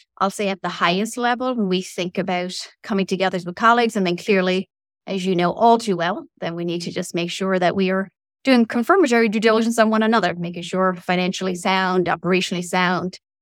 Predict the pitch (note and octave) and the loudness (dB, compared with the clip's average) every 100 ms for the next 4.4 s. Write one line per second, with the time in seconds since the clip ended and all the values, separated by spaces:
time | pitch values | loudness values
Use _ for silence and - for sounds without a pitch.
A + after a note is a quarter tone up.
0 | _ G3+ G#3 G#3 G3+ F#3+ G3 - A3+ A3 | _ -4 0 2 4 2 0 0 2 4
1 | G#3 G3 F#3+ F3+ G3 - - - G3 F#3 | 2 -2 -4 0 0 -2 -14 -4 -2 -2
2 | - F#3+ G3+ - - - F3+ G3 - F#3+ | -6 -8 -8 -10 -12 -10 -8 -8 -8 -6
3 | E3+ E3+ F3+ F3 F3+ F3 E3+ E3+ D#3+ D#3+ | -6 -6 -2 -2 -2 -4 -6 -6 -10 -8
4 | F3 E3+ - | -8 -8 -10